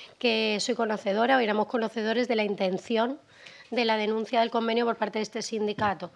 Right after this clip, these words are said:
Por lo tanto, además, ya te estoy contestando a una de las respuestas y es que, por supuesto, siempre vamos a tener ese contacto con la oposición, puesto que una denuncia de un convenio colectivo, eh, es una cuestión de todos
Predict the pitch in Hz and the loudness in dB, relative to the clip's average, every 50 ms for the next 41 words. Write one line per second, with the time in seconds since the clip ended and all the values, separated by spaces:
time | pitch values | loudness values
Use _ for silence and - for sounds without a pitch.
0 | - - - - - - - - - - - 262 262 254 247 240 214 240 240 247 | -20 -20 -18 -16 -16 -16 -18 -20 -8 0 2 4 4 4 4 4 4 4 4 4
1 | 262 254 262 269 269 269 262 262 277 269 254 254 262 247 - 269 - 247 240 233 | 4 4 4 4 6 4 4 4 4 2 2 2 0 -2 -2 -2 -2 0 0 0
2 | 233 233 - - 262 262 269 269 262 254 240 226 220 220 220 214 208 214 214 208 | 0 -2 2 4 4 6 6 8 8 8 8 6 6 6 6 6 4 4 2 0
3 | 202 - - - 269 262 269 269 - - 247 247 254 - - - - - - - | -2 -2 0 4 6 6 6 6 4 4 4 4 4 2 -4 -14 -16 -16 -16 -16
4 | - - 233 220 208 202 214 220 233 - - 262 226 - 214 208 - - - 196 | -8 -2 0 2 2 4 4 2 2 2 2 2 2 2 2 0 0 -2 -2 2
5 | - 240 247 262 254 - - 277 294 285 - 262 240 208 220 220 220 214 214 226 | 6 8 8 8 8 8 8 8 8 8 8 4 4 4 4 4 4 4 4 2
6 | 220 - 214 - 214 220 214 208 214 202 - 220 - 214 208 208 202 220 220 220 | 2 0 0 0 2 0 2 2 0 0 -2 -4 -2 -2 0 2 4 4 2 2
7 | - 226 196 214 214 208 202 180 220 208 - 226 196 - 247 254 254 247 208 - | 0 0 0 2 4 4 4 4 2 -2 0 -2 -2 2 4 4 6 4 2 0
8 | 214 208 202 - - 208 202 - 214 202 196 202 196 208 208 196 202 202 208 214 | -2 -2 -2 -2 -4 -4 -2 0 0 0 0 2 2 2 2 4 4 4 2 2
9 | 208 - 233 208 208 202 208 - 208 202 202 202 208 202 - 208 202 202 - - | 2 2 2 2 4 4 4 4 4 6 6 6 6 6 6 4 4 2 2 2
10 | - 247 247 240 226 190 - - - - - - - - - - 226 220 214 214 | 4 4 6 6 6 4 2 -2 -12 -12 -12 -12 -14 -10 -4 0 2 2 2 2
11 | 202 - 233 208 190 - 202 - - 226 214 214 208 - 254 262 262 269 285 349 | 2 2 2 2 2 2 0 -2 0 2 4 4 6 8 10 10 12 10 10 8
12 | - - - | 6 0 -4